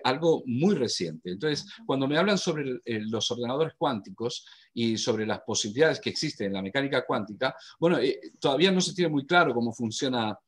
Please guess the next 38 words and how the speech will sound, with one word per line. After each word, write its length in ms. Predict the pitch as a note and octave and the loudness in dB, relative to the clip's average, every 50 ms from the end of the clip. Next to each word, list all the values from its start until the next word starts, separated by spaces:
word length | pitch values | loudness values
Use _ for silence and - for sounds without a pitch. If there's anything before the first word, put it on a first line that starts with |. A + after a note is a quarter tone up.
| _ _ - - - _ _ - | _ _ -16 -16 -16 _ _ -2
eh, 220 | A#2+ B2 A#2 - | 0 0 2 2
a 120 | - A#2+ A#2+ | 2 2 2
nivel, 480 | A#2+ A#2+ A#2+ B2+ C#3 C#3+ C#3 B2+ B2+ | 2 2 0 2 0 0 0 -2 -4
digamos, 200 | B2+ C3+ C3+ C3+ | -4 -2 -2 0
la 100 | B2+ B2 | 2 2
materia 580 | A#2+ A#2+ A#2 - D#3 D#3 D3+ C#3+ C#3+ C3 - - - | 2 2 0 0 -2 0 2 2 2 2 2 0 -2
a 80 | A#2+ | -2
nivel 260 | A#2 A#2+ B2 C3+ C#3 C#3 | -2 0 0 0 0 0
subatómico, 800 | - - A#2+ A2+ A2 - F3 C#3 A#2+ A#2 G#2 F#2 - F#2+ F#2 | 0 0 0 0 4 4 4 4 4 2 -2 -4 -6 -6 -6
¿no? 160 | G#2+ C3 D#3 | -4 -4 -4
Pero 200 | C#3+ C3 A#2+ B2+ | -4 -2 -2 -2
sí 160 | A#2+ - F3+ E3+ | 0 0 0 0
se 100 | F3+ E3 | 2 2
sabe 260 | F3+ F3 E3 D#3+ C3+ | 2 4 2 2 0
que 60 | A#2+ | -4
existen 320 | A#2 - D#3 C#3+ - D3+ | -8 -10 -8 -6 -4 -4
una 140 | D3 C#3 C3+ | -2 -2 -4
serie 180 | - D#3 D3+ C#3+ | -4 -4 -4 -4
de 60 | C#3 | -4
propiedades 760 | C#3+ C#3 C3+ D3 D3 C#3+ D3 D#3+ D#3+ - - - - - _ | -4 -6 -4 -2 -2 0 0 0 -2 -4 -8 -18 -20 -12 _
que 100 | - B2 | -4 -2
se 160 | A#2 - B2+ | 0 2 2
pueden 260 | A#2+ C#3+ C#3+ C#3 C3 A#2+ | 2 0 0 0 0 0
aprovechar. 560 | - - G#2 G2+ G2+ F#2+ - - F#2 D#2 - _ _ _ _ _ _ _ - | 0 -2 -2 -4 -4 -4 -4 -4 -6 -6 -8 _ _ _ _ _ _ _ 2
Cada 300 | - F3+ F3+ F3+ F3+ E3 | 6 8 8 10 10 8
vez 180 | D#3+ D3+ C#3+ - | 8 8 6 2
más 380 | D#3+ D3 C#3+ D#3+ D3+ - - - | 0 0 0 0 -2 -4 -6 -8
se 140 | - - A#2 | -8 -8 -4
están 200 | - C#3 C#3+ C#3 | -2 -2 -2 0
colocando, 720 | D3 C3+ C3+ C3 C3+ D#3+ D3 C3 B2+ A#2+ B2+ D3 E3+ - _ _ _ _ _ _ - | 0 0 0 0 0 0 2 2 2 0 -2 -2 -4 -8 _ _ _ _ _ _ 0
eh, 400 | B2 A#2 A2+ A2 A2 G#2+ A2 - - | 2 2 4 4 2 2 0 0 -2
más, 580 | B2+ A#2+ B2 C3+ D3 D3 D3 - - - - - - | 0 2 4 4 4 4 2 -2 -4 -6 -10 -10 -4
eh, 240 | - G#2+ G#2+ G#2+ G#2 | -2 0 0 0 -2
digamos, 600 | A2 A#2 A2+ B2 B2 B2+ B2 A#2+ - - - _ _ | -2 -2 -2 -2 0 -2 -2 -4 -4 -8 -12 _ _
quantums, 880 | - C3+ C#3 C#3+ C3 B2 A2+ A2+ - G#2 G#2 G#2 A2+ A2+ - - - - | 0 0 2 2 2 0 -2 -4 -6 -8 -8 -8 -6 -6 -6 -8 -6 -6
eh, 140 | - G2+ G2+ | -8 -8 -6
que 80 | A#2+ | -4
serían, 420 | G#2 - A#2 A#2+ B2 B2 A#2+ A#2 | -2 -2 2 2 2 2 0 -4